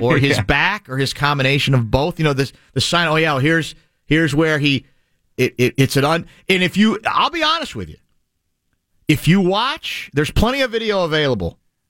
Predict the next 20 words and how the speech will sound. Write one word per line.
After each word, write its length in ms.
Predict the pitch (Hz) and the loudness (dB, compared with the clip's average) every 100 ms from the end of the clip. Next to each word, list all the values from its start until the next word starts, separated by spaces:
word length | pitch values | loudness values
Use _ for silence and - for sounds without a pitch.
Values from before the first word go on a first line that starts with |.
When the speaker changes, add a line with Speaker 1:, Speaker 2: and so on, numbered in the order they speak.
| _ - | _ -2
Speaker 1:
of 100 | 131 | 0
the 80 | 131 | 2
Cassell 360 | 135 - 131 | 0 0 0
dance, 440 | 110 101 87 - - | 0 0 0 -6 -2
plenty. 460 | - 170 156 87 - _ _ _ _ - | 2 2 -2 -8 -16 _ _ _ _ -4
And 140 | 139 | -2
if 140 | 143 | 2
you 140 | 185 277 | 2 2
watch 440 | 285 311 320 - | 2 0 -4 -8
it, 160 | 82 - _ _ _ _ _ _ _ _ | -14 -18 _ _ _ _ _ _ _ _
I 140 | 120 | -2
gotta 320 | 156 220 262 208 | 0 0 -2 0
admit, 420 | 180 269 131 _ _ _ _ _ _ _ _ _ | 2 2 -2 _ _ _ _ _ _ _ _ _
the 200 | - 127 | -2 2
way 380 | 165 160 247 294 | 2 2 0 -2
he's 340 | 214 262 247 170 | -2 0 2 2
moving 640 | 214 254 196 156 147 139 _ _ - | 2 2 0 -2 -4 -8 _ _ -2
doesn't 300 | 180 196 202 | -2 0 -4
seem 420 | - 196 185 175 | -2 2 2 4
like 320 | 156 151 156 | 2 0 -4